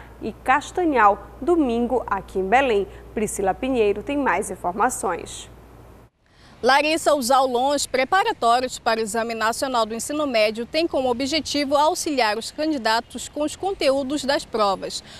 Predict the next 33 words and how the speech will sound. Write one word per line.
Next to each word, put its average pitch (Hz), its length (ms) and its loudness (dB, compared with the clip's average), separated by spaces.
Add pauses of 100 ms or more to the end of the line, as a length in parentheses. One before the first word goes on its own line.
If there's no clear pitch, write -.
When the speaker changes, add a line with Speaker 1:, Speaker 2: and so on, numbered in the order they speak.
(120)
Speaker 2:
No 294 100 2
dia 302 160 4
quatorze, 285 480 2
ele 262 140 2
ocorrerá 277 420 2
em 269 100 -6
dois 294 300 2
municípios, 349 720 -4
Castanhal 277 720 0
e 320 80 -4
São 349 280 -2
Francisco. 339 640 -6 (240)
Em 302 80 -4
Castanhal 330 520 2
será 277 260 0
na 269 140 0
Facate, 247 720 0
no 233 100 -6
bairro 240 320 0
A 277 80 4
P 359 220 0
U, 240 120 0 (280)
e 294 100 0
em 302 60 2
São 311 160 2
Francisco 311 580 -2
será 277 260 2
no 285 120 -4
crais 269 380 -2
Santa 359 380 0
Rita, 285 380 0
bairro 254 340 2
Centro. 214 460 -4